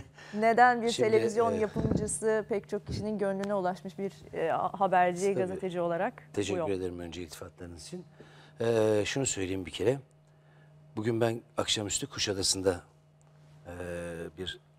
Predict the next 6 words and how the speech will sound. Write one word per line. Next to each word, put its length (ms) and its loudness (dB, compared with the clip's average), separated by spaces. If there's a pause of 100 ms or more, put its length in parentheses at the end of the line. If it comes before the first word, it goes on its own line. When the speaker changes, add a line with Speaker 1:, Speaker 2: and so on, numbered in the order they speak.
(360)
Speaker 1:
partililerle 640 0
buluşma 380 -8
durumum 320 -2
vardı. 360 -2 (600)
Beni 240 2
bağışlasınlar. 800 0